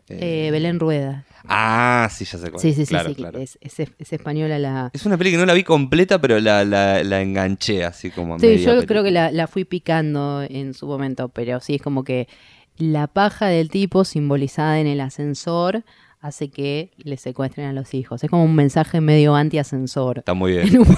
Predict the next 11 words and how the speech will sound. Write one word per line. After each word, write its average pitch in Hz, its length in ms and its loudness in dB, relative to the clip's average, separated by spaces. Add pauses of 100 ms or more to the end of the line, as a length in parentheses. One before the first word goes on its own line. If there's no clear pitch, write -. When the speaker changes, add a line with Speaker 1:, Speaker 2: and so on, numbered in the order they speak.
(260)
Speaker 1:
punto 294 320 4
el 208 100 6
panfleto 170 720 -4
político 147 460 -4
de 123 100 -6
la 131 120 -10
película. 127 680 -14 (240)
Speaker 2:
Me 95 80 -4
gusta 95 240 0
la 87 100 0
militancia. 87 580 -2